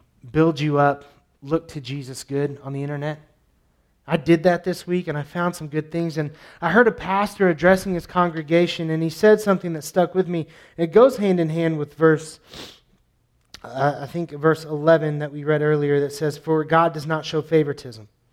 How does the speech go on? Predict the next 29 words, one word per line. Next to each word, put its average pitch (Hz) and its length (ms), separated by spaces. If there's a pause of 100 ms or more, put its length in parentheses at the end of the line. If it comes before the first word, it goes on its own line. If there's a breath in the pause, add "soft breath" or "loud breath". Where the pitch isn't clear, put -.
(380)
This 185 160
is 190 80
what 196 100
he 180 80
said. 139 320 (720)
He 185 100
said 196 220
that 165 140
God 202 260
affords 190 540
the 156 100
same 208 340
amount 208 300
of 196 140
grace 165 340
to - 140
the 147 100
person 208 500 (360 soft breath)
that - 160
is 156 260 (260)
too 254 260
difficult 208 520
to 180 100
love 147 380 (840)
as 170 200
he 170 120
does 156 280
to 160 120
you. 123 280